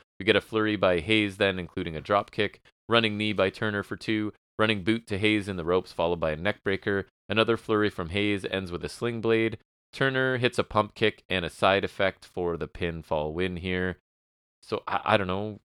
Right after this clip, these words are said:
just another, like, standard lower card women's match on this show. And again, since their personalities are never really developed,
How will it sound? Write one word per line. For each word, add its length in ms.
just 180
another, 380
like, 380
standard 600
lower 340
card 360
women's 340
match 320
on 200
this 140
show. 420
And 60
again, 320
since 220
their 120
personalities 760
are 60
never 320
really 200
developed, 480